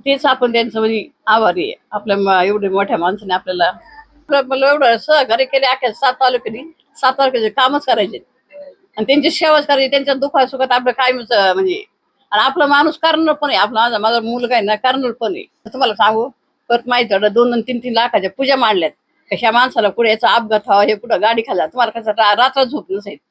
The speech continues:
तर का आमचा एक मुलगा इंदूरला, ते इथं आला, म्हणला, "ताई, असे, अ, हे पूजा मांडलं नाही, नाही काय कुठं?" म्हणलं, "मरत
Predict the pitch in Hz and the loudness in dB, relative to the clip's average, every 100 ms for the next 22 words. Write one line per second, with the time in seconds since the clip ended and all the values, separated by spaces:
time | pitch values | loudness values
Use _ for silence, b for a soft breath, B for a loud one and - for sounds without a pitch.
0 | _ _ _ _ _ 202 - 269 262 262 | _ _ _ _ _ -4 0 0 0 -2
1 | 285 269 277 277 262 269 285 262 269 233 | -6 -4 -4 0 2 0 0 0 0 0
2 | 277 277 226 214 240 220 202 233 247 240 | -2 2 2 4 2 0 2 0 0 0
3 | 233 233 240 202 185 175 151 _ _ _ | 2 2 0 -2 0 -2 -4 _ _ _
4 | 180 220 233 214 208 302 294 294 294 294 | -4 2 4 2 2 0 2 2 2 0
5 | 294 311 262 233 302 262 214 196 214 254 | -2 -2 0 -2 -2 -4 -2 -4 -4 -4